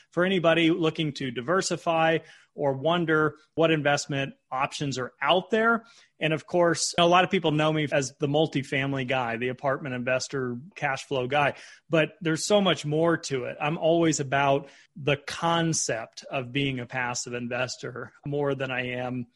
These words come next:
in actual asset class specifically, though I love multifamily and we're gonna talk about it. So last thing before I dive in is a couple of disclaimers. As always, not financial advice at all. Theo nor I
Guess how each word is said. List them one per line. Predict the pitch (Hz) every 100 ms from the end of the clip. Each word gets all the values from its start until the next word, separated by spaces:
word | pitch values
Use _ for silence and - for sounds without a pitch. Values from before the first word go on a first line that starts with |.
| _ _
in | 147 139
actual | 131 135 - 143 123 123 - _
asset | 139 135 - 131 -
class | - 123 117 -
specifically, | - - - 131 120 - 131 127 - _ _
though | 160 220
I | 220
love | 190 170
multifamily | 151 139 135 - 139 131
and | 123
we're | 127
gonna | 123 113
talk | 135 123
about | 131 143
it. | -
So | - 165 151 - - _ _
last | 170 196 -
thing | 208 190
before | 175 - 185 180 175 165
I |
dive | 147 160 165 160
in | 160 160 151
is | 143 - -
a |
couple | - 180 170
of |
disclaimers. | 151 151 - 156 156 143
As | 131
always, | 165 190 185 175 - - _
not | 151 160 165 -
financial | 160 147 147 143 - 135
advice | 127 135 135 131 - -
at | 139 135
all. | 131 127
Theo | - 139 135 131 131 131
nor | - 131 127 127
I | 123 123 120